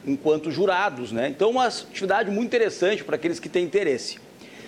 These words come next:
Quando nós falamos na formação do Conselho de Sentença, então hoje nós temos uma lista, então, que é formada, né? É, e esta lista, ela passa também com a participação do Ministério Público e da O A B, que na montagem desta lista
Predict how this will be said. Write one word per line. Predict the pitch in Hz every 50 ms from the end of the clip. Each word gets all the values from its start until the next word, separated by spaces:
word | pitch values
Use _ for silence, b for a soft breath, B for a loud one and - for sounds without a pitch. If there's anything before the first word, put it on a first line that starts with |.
| B B B B B
Quando | - 269 302
nós | 302 -
falamos | - 247 233 226 240 247 247 214 156
na | 196 196 175 165
formação | 135 - - 202 190 190 175 143 - - - 185 220 247 233
do | 170
Conselho | - - 147 151 135 - - 143 139 135
de | 131 -
Sentença, | - 131 120 113 - - 135 156 202 202 - - 107 - - - B B B B B B B
então | - - - 165 175 165
hoje | 175 196 180 196
nós | 196 180 180
temos | - 190 196 151
uma | 180 185 170
lista, | 156 151 170 233 262 240 - - 175
então, | 139 - 143 139 135
que | 143
é | 127 113
formada, | - 147 139 135 127 120 127 165 233 226 185 139
né? | 131 139 180 - - B B B B B B 127
É, | 127 139 -
e | 139 151
esta | 151 147 - 175 143
lista, | 143 165 185 175 - 175
ela | 151 139
passa | - - 151 156 185 202 - - 165
também | 135 160 143 147 156 151
com | 151 151
a | 139
participação | - 156 147 - - - 156 147 - - 156 156
do | 151
Ministério | 143 143 131 - - 147 139 131
Público | - - 165 190 214 202 190 - 165
e |
da | 147 143 135
O | 131 135 131
A |
B, | - 135 147 202 - - B B B B B B -
que | - 147 147 143 147 - - -
na | - - 139 139
montagem | 139 151 156 156 - - 165 160 190 226 233 - 156 151 135
desta | 131 139 131 - 147 139
lista | 127 123 139 170 165 - - - 123 -